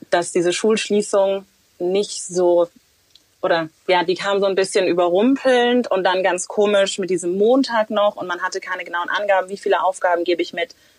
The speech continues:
was sind die Richtlinien. Und jetzt versuchen wir uns, glaub ich, so ein bisschen zu trösten, was, egal was kommt, egal welche Richtlinien wir haben, wir sind dieses Mal nicht ganz so überfordert mit der Situation.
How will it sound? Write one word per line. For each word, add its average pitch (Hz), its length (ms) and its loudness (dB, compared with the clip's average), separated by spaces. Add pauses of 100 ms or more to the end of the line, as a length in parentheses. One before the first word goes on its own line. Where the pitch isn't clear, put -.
(100)
was 196 180 2
sind 190 200 0
die 175 160 2
Richtlinien. 180 720 0 (260)
Und 180 100 -2
jetzt 175 160 2
versuchen 190 340 0
wir 170 80 2
uns, 175 100 -4
glaub 175 160 4
ich, 175 100 -2
so 175 60 -6
ein 170 80 0
bisschen 180 280 -2
zu 180 140 -4
trösten, 190 560 -2
was, 175 240 0 (340)
egal 190 300 4
was 190 180 0
kommt, 220 360 2
egal 180 240 0
welche 175 200 0
Richtlinien 175 380 -2
wir 165 140 2
haben, 190 300 0
wir 170 100 2
sind 170 180 -2
dieses 170 200 -4
Mal 160 100 4
nicht 156 140 0
ganz 156 180 0
so 147 80 4
überfordert 139 420 0
mit 139 140 -6
der 135 80 -2
Situation. - 580 -8